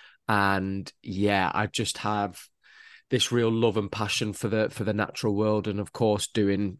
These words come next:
everything that we can all do individually and as a group to, to help protect it and, and restore it as best we can. Um,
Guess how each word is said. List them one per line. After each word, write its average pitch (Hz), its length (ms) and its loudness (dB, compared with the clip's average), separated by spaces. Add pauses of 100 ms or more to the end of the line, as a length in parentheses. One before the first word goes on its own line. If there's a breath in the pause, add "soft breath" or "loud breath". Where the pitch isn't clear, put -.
(140)
everything 98 680 0 (240)
that 95 120 4
we 110 120 4
can 110 180 2
all 113 240 8
do 101 460 4
individually 98 680 0
and 95 120 0
as 92 100 -4
a 98 60 -2
group 101 460 0
to, 98 340 2 (560 loud breath)
to - 100 0
help 113 180 4
protect - 540 0
it 113 220 4
and, 107 400 0
and 104 180 -2
restore 104 480 2
it - 60 -4
as 95 100 -4
best - 300 -2
we 98 80 -4
can. 107 400 -2 (160)
Um, 95 500 -4